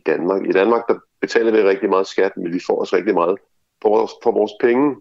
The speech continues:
Øhm, og i andre lande, øh, når vi udbetaler for eksempel overførselsindkomster, jamen så, så, øh, så betaler man faktisk skat af sin overførselsindkomst.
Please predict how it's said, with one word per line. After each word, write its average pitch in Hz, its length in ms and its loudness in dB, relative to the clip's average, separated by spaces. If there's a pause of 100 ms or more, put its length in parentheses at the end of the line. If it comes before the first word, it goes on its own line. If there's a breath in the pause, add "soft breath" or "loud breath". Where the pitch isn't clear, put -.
(160)
Øhm, 82 560 0 (880 loud breath)
og - 80 -2
i - 80 -2
andre 139 300 0
lande, 104 440 0 (720)
øh, 92 480 2 (800)
når 104 240 -2
vi 131 60 -2
udbetaler 113 600 0
for - 60 -4
eksempel 110 300 -4 (180)
overførselsindkomster, 120 1040 0
jamen 101 200 -2
så, 107 540 2 (120)
så, 107 200 2
øh, 92 480 2
så - 80 -16
betaler 104 300 0
man 90 100 -6
faktisk - 380 -4
skat 107 320 -2
af 123 80 -2
sin 98 140 -2
overførselsindkomst. 90 960 -4